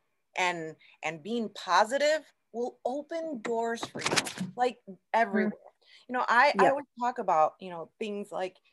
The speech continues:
Speaker 1: if you're in a toxic environment, you're never gonna grow. It's gonna be hard. You know,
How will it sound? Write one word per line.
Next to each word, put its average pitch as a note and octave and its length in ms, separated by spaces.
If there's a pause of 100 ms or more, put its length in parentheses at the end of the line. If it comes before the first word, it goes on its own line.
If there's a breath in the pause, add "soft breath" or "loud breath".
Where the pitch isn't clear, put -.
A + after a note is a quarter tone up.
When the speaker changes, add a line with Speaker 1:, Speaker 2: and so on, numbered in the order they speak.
Speaker 1:
if G#3+ 180
you're B3+ 280
in D4 80
a G#3 80
toxic A#3 600 (100)
environment, G3 720 (180)
you're B3+ 160
never C4 280
gonna B3+ 220
grow. F#3+ 420 (380)
It's A#3 200
gonna D4+ 260
be B3 180 (160)
hard. A#3+ 320 (160)
You G#3 120
know, G#3+ 140